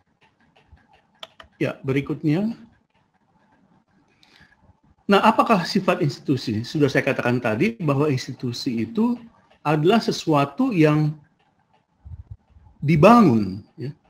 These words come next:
Dia tidak ada dengan begitu saja. Dia dibangun oleh manusia. Ada proses yang melibatkan manusia untuk menciptakan institusi itu.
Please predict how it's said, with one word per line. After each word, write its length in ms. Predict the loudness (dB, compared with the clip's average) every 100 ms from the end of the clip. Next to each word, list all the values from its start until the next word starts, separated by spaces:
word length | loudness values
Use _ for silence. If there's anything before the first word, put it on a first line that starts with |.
| _ _ _
Dia 160 | 0 2
tidak 240 | 2 2
ada 320 | 2 2 0
dengan 400 | 0 0 2 0
begitu 320 | -2 -2 -2 0
saja. 400 | -2 -2 -8 -10 _ _ _ _ _ _ _ -4
Dia 160 | -2
dibangun 640 | -2 0 0 2 4 4 2
oleh 320 | 2 2 0 0
manusia. 720 | -2 -2 -4 -4 -4 -6 -14 _ _ _ _ -2
Ada 240 | 2 2
proses 1040 | 0 0 0 0 -2 0 0 -4 -14 -18 _ _ _ _ _ _ _ _ _ _
yang 240 | 2 4
melibatkan 640 | 6 6 6 4 4 0 2
manusia 640 | 2 2 0 0 2 2 2
untuk 560 | 0 2 0 -2 -6 -4
menciptakan 800 | -4 -2 -8 -2 0 2 0 -2
institusi 640 | -8 -8 -8 -8 -8 -6 -8
itu. 160 | -10